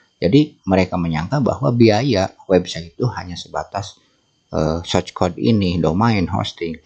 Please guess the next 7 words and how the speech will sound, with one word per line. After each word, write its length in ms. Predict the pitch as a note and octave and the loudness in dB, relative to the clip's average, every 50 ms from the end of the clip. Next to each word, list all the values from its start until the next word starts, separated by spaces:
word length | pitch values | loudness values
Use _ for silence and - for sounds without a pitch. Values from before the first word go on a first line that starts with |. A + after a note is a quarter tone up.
| - - - - _ - | -20 -20 -20 -18 _ -8
Padahal 480 | - D#2 - C#2+ - F#2+ B2 C#3 D3 - - _ _ - | -8 -6 -6 -4 0 0 2 2 0 -2 -6 _ _ -6
masih 240 | F2 E2+ - - F2+ | -6 -6 -4 -6 -8
banyak 320 | F2+ E2+ E2+ E2+ E2+ - | -8 -8 -8 -8 -8 -4
lagi 320 | - G2+ A#2+ C3 C3+ B2 - | 0 2 2 4 4 2 0
kalau 240 | - - - E2 | -2 -8 -6 -6
misalkan 480 | E2 E2 D#2+ - - D#2 - - G2+ A2 | -4 -4 -4 -4 -6 -4 -2 -2 -2 0
pertahanan 800 | G#2+ F2 D2+ - - - E2 D#2+ E2+ E2 E2+ F2 G2 G2+ G2+ | -2 -2 -4 -4 -8 -8 -8 -8 -10 -8 -8 -6 -6 -6 -8